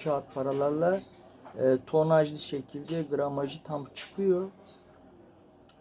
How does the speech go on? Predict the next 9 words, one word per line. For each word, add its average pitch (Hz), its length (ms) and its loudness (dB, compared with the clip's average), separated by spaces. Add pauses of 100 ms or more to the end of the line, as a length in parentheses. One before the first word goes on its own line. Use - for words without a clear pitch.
(260)
Net 147 260 2 (140)
brüt, 160 260 0 (320)
e, 110 380 -8 (120)
T 147 280 0
L, 131 240 0
dolar 131 340 2
cinsinden, 123 540 -10
avro 123 380 -2
cinsinden 127 680 -10